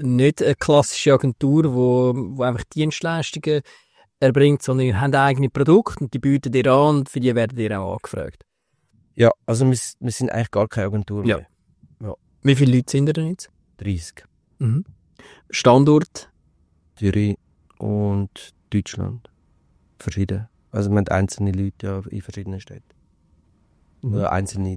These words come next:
Speaker 2: Teams in verschiedenen Städten.
Speaker 1: Und was macht denn jetzt ein Creative Director in so einer Firma?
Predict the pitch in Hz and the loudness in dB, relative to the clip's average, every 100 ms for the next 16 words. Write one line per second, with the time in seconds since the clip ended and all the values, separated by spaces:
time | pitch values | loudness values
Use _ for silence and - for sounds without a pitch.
0 | - - 92 101 - 110 107 95 107 98 | -10 -14 -12 -12 -14 -16 -16 -16 -18 -20
1 | - 123 - _ _ _ _ _ _ 156 | -20 -20 -20 _ _ _ _ _ _ 2
2 | 143 135 151 123 165 156 160 - - 135 | 4 6 4 4 2 2 2 -2 -4 0
3 | 135 135 - - 139 160 151 - 123 123 | 2 2 0 4 6 6 4 4 6 6
4 | 160 - - 139 165 - _ _ _ _ | 4 2 6 6 4 -2 _ _ _ _
5 | _ _ _ _ _ 117 127 117 101 101 | _ _ _ _ _ 0 2 2 -2 -6
6 | - | -8